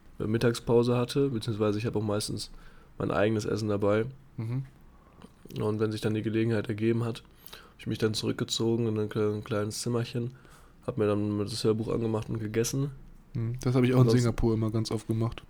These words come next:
Speaker 1: Ansonsten auf dem Weg zur Arbeit oder zurück fahr ich immer Fahrrad.
Speaker 2: Ja.
Speaker 1: Da hör ich entweder Musik oder Hörbuch, je nachdem, wie die Lust und Laune, äh, bei mir grad, ähm, steht.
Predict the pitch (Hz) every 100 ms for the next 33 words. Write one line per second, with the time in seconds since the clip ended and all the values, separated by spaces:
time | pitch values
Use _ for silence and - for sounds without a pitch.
0 | - - - - 110 113 113 - 110 107
1 | 110 110 113 - - 110 117 110 107 107
2 | 113 120 127 - 107 110 110 107 - 117
3 | 139 - - - - - - - - 110
4 | - - - - - - - - 113 117
5 | 113 123 113 110 113 110 117 127 107 107
6 | 110 117 139 123 104 107 110 117 127 131
7 | - - - 113 110 107 110 - 107 101
8 | 110 131 147 - - - 117 113 113 110
9 | 107 107 107 107 107 107 107 - - -
10 | - - 113 131 -